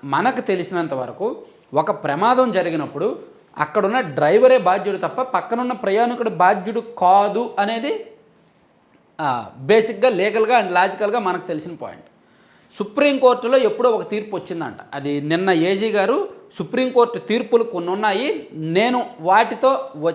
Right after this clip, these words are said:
నెక్స్ట్ నాకు కొంత టైమ్ ఇవ్వండి, నేను ఆ తీర్పులు ఎప్పుడెప్పుడు వచ్చాయి అనేది కూడా నేను చెప్తాను, ప్రమాదం జరిగినప్పుడు పక్కనున్న ప్రయాణికులు కూడా బాధ్యులే, బాధ్యత తీసుకోవాలి" అని చెప్పి సుప్రీంకోర్టు చెప్పింది కొంత ఉంది, "నాకు కొంత టైమ్ ఇవ్వండి" అని ఆయన, ఆయన అడిగారు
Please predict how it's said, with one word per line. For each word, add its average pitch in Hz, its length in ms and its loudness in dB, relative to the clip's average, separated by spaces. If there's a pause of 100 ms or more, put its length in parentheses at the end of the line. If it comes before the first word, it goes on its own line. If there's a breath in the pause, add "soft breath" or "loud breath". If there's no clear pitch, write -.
నెక్స్ట్ 190 560 -6
నాకు 180 220 2
కొంత 175 280 -6
టైమ్ 220 220 2
ఇవ్వండి, 233 360 -2
నేను 208 260 -2
ఆ 180 160 -2
తీర్పులు 240 440 -8
ఎప్పుడెప్పుడు 233 520 2
వచ్చాయి 220 340 -2
అనేది 208 240 -2
కూడా 214 160 -2
నేను 180 160 -6
చెప్తాను, 202 520 -4 (400 loud breath)
ప్రమాదం 233 420 2
జరిగినప్పుడు 233 460 0
పక్కనున్న 233 460 0
ప్రయాణికులు 226 580 0
కూడా 220 220 2
బాధ్యులే, 196 640 0
బాధ్యత 190 540 0
తీసుకోవాలి" 214 760 -2
అని 202 160 -2
చెప్పి 214 240 -2
సుప్రీంకోర్టు 214 640 -2
చెప్పింది 214 300 -6
కొంత 175 260 -4
ఉంది, 208 320 -8 (440 loud breath)
"నాకు 202 300 2
కొంత 190 260 -2
టైమ్ 214 180 0
ఇవ్వండి" 226 220 0
అని 262 80 0
ఆయన, 226 120 0
ఆయన 170 280 0
అడిగారు 165 440 -2